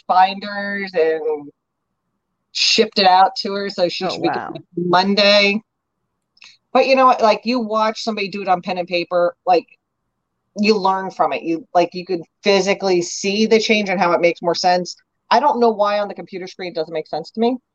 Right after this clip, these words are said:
Speaker 1: but
Speaker 2: Hmm.
Speaker 1: on paper, it look, it looks like it makes more sense to me for whatever godforsaken
Speaker 2: Yep.
Speaker 1: reason. I have no idea. I'm just happy she likes it that way. And I'm like, "Oh, okay, it's a learning moment."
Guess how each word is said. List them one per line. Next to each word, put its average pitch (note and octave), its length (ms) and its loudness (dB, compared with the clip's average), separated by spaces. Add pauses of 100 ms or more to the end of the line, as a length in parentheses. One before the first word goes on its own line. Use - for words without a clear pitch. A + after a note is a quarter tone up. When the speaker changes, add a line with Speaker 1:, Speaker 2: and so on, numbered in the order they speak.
(140)
Speaker 1:
but D#3+ 260 6
Speaker 2:
Hmm. C#3 160 -10 (500)
Speaker 1:
on G3+ 200 4
paper, F#3 480 0
it F3 120 4
look, F3 280 2 (120)
it F3 140 -2
looks F3+ 280 -4
like E3 140 -2
it D3+ 100 -2
makes E3 200 -4
more D#3+ 140 -4
sense - 340 -6
to D#3+ 100 -12
me D#3 240 -2
for C#3+ 180 -2
whatever D3+ 760 4 (640)
godforsaken D#3+ 760 2
Speaker 2:
Yep. E3 100 -12
Speaker 1:
reason. D3 360 -2 (180)
I F3 80 4
have D3+ 240 4
no D#3 180 2
idea. D3+ 260 6
I'm E3 100 2
just E3 140 -2
happy E3 240 0
she G#3 200 -6
likes F3 240 2
it F3 100 -4
that D#3+ 160 2
way. D#3+ 120 -2
And D#3+ 80 -2
I'm D#3+ 60 -4
like, E3 160 -6
"Oh, E3 140 4
okay, D3 180 -6
it's D#3 120 -8
a D#3+ 40 -4
learning E3 360 2
moment." C3+ 320 -2